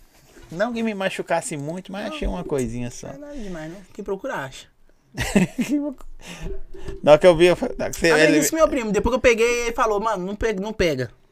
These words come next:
Speaker 2: Não pega mais." Eu não pego. Depois eu aprendi a, tipo assim, ah, se tiver alguma coisa, não tem como eu ficar sabendo.
Speaker 1: Ah. Ah, eu nunca, não, não, não, arriscando,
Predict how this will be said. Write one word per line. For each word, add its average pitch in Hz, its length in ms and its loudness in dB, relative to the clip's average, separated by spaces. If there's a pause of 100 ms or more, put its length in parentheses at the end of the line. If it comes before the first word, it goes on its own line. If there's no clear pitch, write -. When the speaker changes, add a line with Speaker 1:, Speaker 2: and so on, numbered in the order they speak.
(680)
Speaker 2:
Não 170 140 -12
pega 170 280 0
mais." 123 460 -8
Eu 220 80 -20
não 370 200 -20
pego. 156 260 -10 (420)
Depois 196 260 -2
eu 254 80 0
aprendi 269 360 -4
a, 247 280 -2
tipo - 220 -12
assim, 202 160 -8
ah, 160 180 -10 (120)
se - 80 -20
tiver 208 200 -8
alguma 220 260 0
coisa, 262 240 -4
não 285 60 -4
tem 285 120 -6
como 262 140 -2
eu 254 40 -2
ficar 233 140 -8
sabendo. 143 400 -4 (1000)
Speaker 1:
Ah. 104 1120 0 (1400)
Ah, 107 460 0
eu 104 80 -2
nunca, 107 340 -4
não, 104 280 -4
não, 147 580 2
não, 101 380 -2
arriscando, 139 800 0